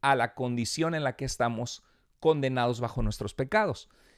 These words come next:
Y la, la solución es Jesucristo, y su salvación se extiende por amor,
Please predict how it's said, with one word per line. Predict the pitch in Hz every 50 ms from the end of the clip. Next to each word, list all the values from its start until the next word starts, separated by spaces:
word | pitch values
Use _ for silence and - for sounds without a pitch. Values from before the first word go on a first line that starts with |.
| _
Y | - - 139
la, | 143 147 139 131 -
la | - 135 127 127
solución | - 147 135 131 127 - - 147 151 165 175 175 -
es | - 147 143 -
Jesucristo, | - 170 - 190 165 - 151 139 120 - - - 127 135 - _ -
y | 156 165
su | - - 214
salvación | 196 - - 220 196 208 208 208 202 202 190 - - 165 143 131 127 123 123 - _ _ _ _ _ _ _ _ _
se | - - - 165 151
extiende | 139 - - - - - 185 202 233 240 226 220 180
por | - 156 147 139
amor, | 131 131 123 117 113 117 120 135 -